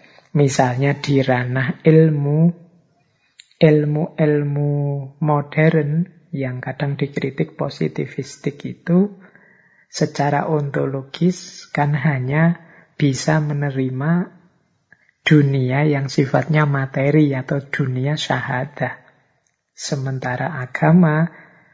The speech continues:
menerima ghaib wasyahadah, dunia metafisik dan dunia fisik. Dunia materi dan dunia imateri. Nah, berarti jangkauannya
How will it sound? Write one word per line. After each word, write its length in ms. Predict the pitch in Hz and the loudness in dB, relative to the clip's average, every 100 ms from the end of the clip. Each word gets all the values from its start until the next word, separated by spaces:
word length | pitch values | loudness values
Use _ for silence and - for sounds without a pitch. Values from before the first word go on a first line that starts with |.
| _ - | _ -4
menerima 880 | 147 139 139 139 185 175 143 143 139 143 | 0 0 0 2 4 2 -2 -6 -6 -2
ghaib 560 | 135 147 175 165 - | 2 6 6 4 -2
wasyahadah, 1120 | 233 147 139 - 131 - 127 131 - 131 - | -2 -2 0 -2 -4 -2 -6 -6 -8 -10 -6
dunia 380 | - 131 127 123 | -4 -4 -4 -6
metafisik 840 | 123 123 127 127 - 127 175 170 | -10 -10 -10 -6 -6 -4 -4 -2
dan 260 | 143 139 165 - - - | -2 0 -2 -6 -18 -6
dunia 640 | - 135 123 117 127 147 143 - - | -2 0 0 0 2 2 0 -8 -16
fisik. 640 | - 151 151 - 160 - - - - - _ - - _ | 0 4 4 2 0 0 -4 -14 -20 -20 _ -20 -20 _
Dunia 440 | - 143 135 131 127 | -2 0 2 2 0
materi 560 | 127 131 123 120 139 160 | -2 -2 -2 2 2 2
dan 240 | 143 131 | 2 -2
dunia 520 | 131 135 120 131 151 - | -2 -4 -2 -2 -2 0
imateri. 840 | 151 143 135 127 131 127 127 127 131 | 0 0 -4 -4 -6 -6 -6 -8 -10
Nah, 340 | 139 131 127 127 - - - | -8 -4 -4 -6 -14 -20 -6
berarti 720 | - 139 131 - 160 170 170 - - - _ _ | -2 0 -2 0 6 6 6 -2 -20 -20 _ _
jangkauannya 920 | - 139 131 135 135 131 127 123 143 | 0 0 0 0 0 0 -4 -2 2